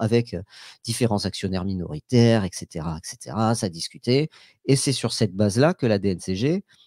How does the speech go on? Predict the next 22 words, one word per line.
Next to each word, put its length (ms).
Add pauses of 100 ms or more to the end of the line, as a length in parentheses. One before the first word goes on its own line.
(120)
et 100
sur 240
la, 220
la 100
promesse 360
de 100
vente 180
de 120
joueurs, 300
que 100
la 100
D 80
N 80
C 160
G 140
a 80
décidé, 500 (480)
euh, 180 (540)
de 220 (180)
n-, 160 (200)
n'encadrer 760
seulement 480